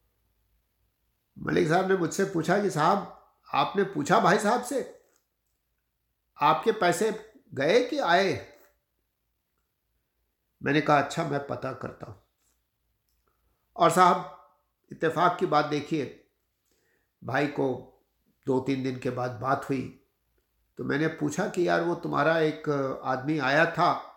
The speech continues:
बोले, "हाँ, हाँ, हाँ, हाँ, हाँ, वो बेचारा जिसको तुमने सौ रुपये दिए थे।" मैंने कहा, "हाँ, तो वो सचमुच में था बैंक का ही आदमी?"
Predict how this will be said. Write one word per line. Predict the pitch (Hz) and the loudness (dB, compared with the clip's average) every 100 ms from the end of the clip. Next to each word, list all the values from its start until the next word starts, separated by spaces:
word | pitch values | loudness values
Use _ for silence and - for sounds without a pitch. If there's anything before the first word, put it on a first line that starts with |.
| _ _ _ _ _ _ _ _ _ | _ _ _ _ _ _ _ _ _
बोले, | 175 262 | 6 8
"हाँ, | 226 240 285 | 8 6 4
हाँ, | 254 277 | 2 -2
हाँ, | 226 254 247 | -4 -4 -6
हाँ, | 220 226 208 | -6 -6 -6
हाँ, | 151 214 196 | -4 -4 -4
वो | 202 | -2
बेचारा | 196 196 202 202 | -2 -2 -2 -2
जिसको | 180 170 214 | -4 -6 -8
तुमने | 202 202 196 185 | -8 -6 -4 -4
सौ | - 175 | -2 0
रुपये | 175 190 165 | 0 0 0
दिए | 143 131 - | 0 -4 -8
थे।" | 110 - _ _ _ _ _ _ _ | -18 -20 _ _ _ _ _ _ _
मैंने | - 131 139 | -10 -6 -4
कहा, | 139 110 | -4 -6
"हाँ, | 170 220 156 - _ _ _ - | -4 -6 -10 -16 _ _ _ -4
तो | - - - | -2 -2 -2
वो | 156 | -2
सचमुच | 151 139 - 220 - | 0 -4 -4 -8 -4
में | 220 - | -6 -4
था | - 233 262 | 0 0 2
बैंक | 202 233 | -2 -4
का | 269 | -2
ही | 269 262 | -2 -2
आदमी?" | 151 131 | -8 -10